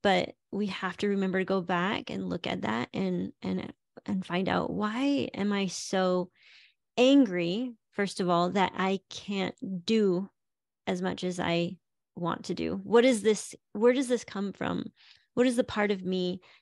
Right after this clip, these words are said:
that is so fixated on doing? And is there a part of me that thinks that my value comes from doing? Or is it what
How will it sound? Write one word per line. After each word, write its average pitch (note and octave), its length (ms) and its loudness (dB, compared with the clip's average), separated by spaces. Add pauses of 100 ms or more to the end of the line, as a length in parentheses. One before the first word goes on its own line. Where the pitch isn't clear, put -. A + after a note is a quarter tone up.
(120)
that F3+ 560 -2 (600)
is G3+ 260 4 (800)
so G3+ 300 2
fixated G3 580 0
on F3+ 340 -2 (120)
doing? F#3 500 0 (600)
And F#3 440 -2 (680)
is G3+ 220 0
there G3 260 4
a F#3 60 2
part G#3+ 360 0
of A3+ 140 2
me A3 340 0
that F#3+ 260 -2
thinks F#3+ 360 -6
that F3 340 0
my F3+ 220 0
value F3+ 540 0
comes G3 500 -4
from F#3 480 0 (580)
doing? A3+ 500 0 (520)
Or F#3+ 260 0
is F#3 220 0
it F3+ 180 -2 (300)
what F#3 280 -2